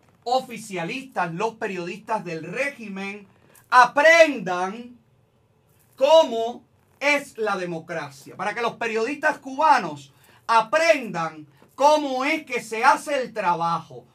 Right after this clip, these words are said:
Los periodistas que ustedes van a ver que le preguntan a Sánchez, incluso la primera periodista es española,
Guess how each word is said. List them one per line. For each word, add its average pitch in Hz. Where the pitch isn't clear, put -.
Los 226
periodistas 247
que 285
ustedes 277
van 262
a 254
ver 254
que 254
le 220
preguntan 226
a 175
Sánchez, 139
incluso 240
la 185
primera 214
periodista 196
es 190
española, 208